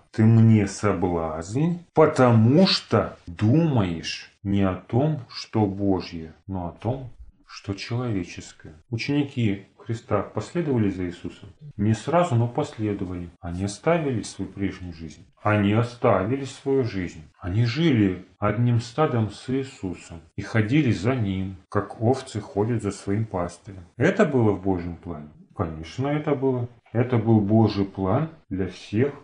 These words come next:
учеников Иисуса. Так значит, они в этом смысле соответствовали Божьему замыслу,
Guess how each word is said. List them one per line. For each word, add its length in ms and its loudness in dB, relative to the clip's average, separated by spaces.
учеников 760 -6
Иисуса. 640 -14
Так 120 -10
значит, 340 -4
они 340 0
в 160 -4
этом 340 0
смысле 500 -4
соответствовали 1300 2
Божьему 560 -2
замыслу, 480 -14